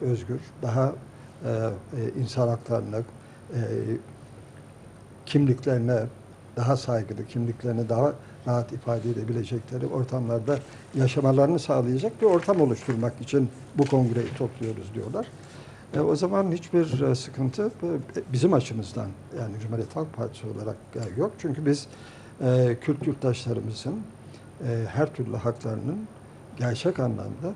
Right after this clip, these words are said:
teminat altına alınması ve bunları, e, özgürce, e, bu hakları kullanmaları, e, gerektiğini düşünüyoruz. Bölgede Kürtler arasında dayanışma bölgeye zarar vermez.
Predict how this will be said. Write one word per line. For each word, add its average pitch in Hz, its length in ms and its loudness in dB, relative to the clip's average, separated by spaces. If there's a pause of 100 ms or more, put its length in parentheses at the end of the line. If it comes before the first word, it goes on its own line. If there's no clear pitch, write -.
teminat 131 400 2
altına 110 300 -4 (140)
alınması 110 480 -4 (260)
ve 131 40 0 (160)
bunları, 117 280 0 (600)
e, - 20 2
özgürce, 127 760 2
e, 127 520 0 (140)
bu 117 140 0
hakları 127 380 -4
kullanmaları, 117 580 -2 (440)
e, 107 80 -4
gerektiğini 107 560 -6
düşünüyoruz. 117 560 -6 (560)
Bölgede 143 420 8
Kürtler 160 360 0
arasında 160 540 4
dayanışma 156 480 4
bölgeye 147 320 6
zarar 143 360 2
vermez. 131 460 -2